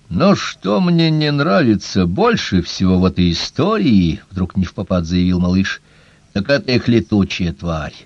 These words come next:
Вот как они обмениваются донесениями полка. Как только увидишь такую, сперва стреляй, а уж после будем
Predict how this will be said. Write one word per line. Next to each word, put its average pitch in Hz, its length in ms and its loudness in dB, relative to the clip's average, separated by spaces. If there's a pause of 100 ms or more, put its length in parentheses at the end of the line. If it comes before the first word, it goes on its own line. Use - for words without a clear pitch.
(460)
Вот - 360 2
как - 360 0
они 160 220 2
обмениваются 123 880 2
донесениями 98 880 2
полка. 76 720 -10 (460)
Как 87 240 -2
только 101 340 2
увидишь 95 580 2
такую, 98 540 0
сперва 104 560 2
стреляй, 104 840 2
а 98 140 0
уж 95 280 0
после 107 420 -4
будем 92 280 -2